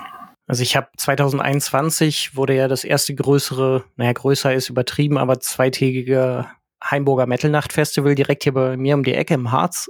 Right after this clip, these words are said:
ähm, ins Leben gerufen. Und das, ähm, basiert tatsächlich auf einigen Pagan Bands. Deswegen muss ich jetzt passend, äh, wieder live auch oft, äh, die Fans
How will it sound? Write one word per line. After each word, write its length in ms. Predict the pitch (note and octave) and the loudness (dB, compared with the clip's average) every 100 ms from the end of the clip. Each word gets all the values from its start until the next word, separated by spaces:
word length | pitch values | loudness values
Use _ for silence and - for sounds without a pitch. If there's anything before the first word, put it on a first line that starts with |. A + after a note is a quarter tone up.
| - | 0
ähm, 280 | C3+ B2+ B2+ | 0 0 0
ins 240 | C#3+ B2+ | -2 0
Leben 220 | C3 C3 | 0 0
gerufen. 420 | C3+ C#3 C#3+ F#3 F3+ - - - - | 2 0 -2 -2 -4 -10 -6 -4 -4
Und 240 | - C3+ B2+ | -2 0 2
das, 300 | C3+ - - | 2 0 0
ähm, 300 | C3+ C3+ C3+ | 2 2 2
basiert 300 | C3 B2 C#3 | 0 0 0
tatsächlich 420 | C#3 - C3+ C#3 | -2 -2 0 2
auf 80 | C3+ | 2
einigen 360 | - C3+ C3+ B2 | 2 2 0 2
Pagan 380 | B2+ B2 B2 | 0 0 -2
Bands. 280 | B2 B2+ C3 | 0 0 0
Deswegen 280 | C3 - C3+ | 0 0 0
muss 140 | C#3 C3+ | 0 0
ich 60 | |
jetzt 180 | C3+ - | -2 0
passend, 500 | C#3+ D3 F3 E3 - | -2 0 0 -2 -2
äh, 160 | D3+ C3 | -2 0
wieder 200 | C3 C3+ | 2 2
live 320 | B2+ C#3 E3+ | 2 2 0
auch 260 | - D3 - | 0 -2 -2
oft, 320 | D#3+ D3+ - | -2 -2 -4
äh, 240 | - C#3+ C3+ | 0 0 0
die 80 | C3 | 0
Fans 380 | C#3+ D3 - | 0 0 -2